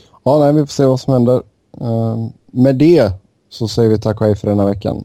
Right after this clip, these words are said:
Som vanligt så går det bra att snacka hockey med oss via Twitter. Mig hittar ni på at Seb Noren. Niklas hittar ni på at Niklas Wiberg. Niklas med C och enkel V.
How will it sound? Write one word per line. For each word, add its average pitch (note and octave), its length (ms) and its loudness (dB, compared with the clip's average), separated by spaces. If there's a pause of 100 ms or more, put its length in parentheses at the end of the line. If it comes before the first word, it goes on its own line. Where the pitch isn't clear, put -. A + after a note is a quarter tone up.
Som A2 220 -4
vanligt G#2 340 0
så G#2 240 0
går G#2 120 -2
det G2+ 80 -2
bra G2+ 400 -2
att - 80 -10 (680)
snacka G#2+ 360 -4 (200)
hockey A2+ 380 -4
med A2 80 0
oss G#2+ 180 -6
via A2 180 0
Twitter. B2+ 420 -2
Mig B2 160 2
hittar A#2+ 180 -2
ni A2+ 60 -2
på A#2 100 0
at A2+ 140 -2
Seb A#2 240 -2
Noren. B2 380 0
Niklas A#2 360 -4
hittar A2+ 220 -6
ni A2 100 0
på G#2+ 220 -2
at A#2 280 -6
Niklas A2 400 -4
Wiberg. A#2 300 0
Niklas A2+ 280 -4
med G2+ 100 -6
C A2 180 -2
och G#2 140 -4
enkel G#2+ 260 -2
V. C3 180 0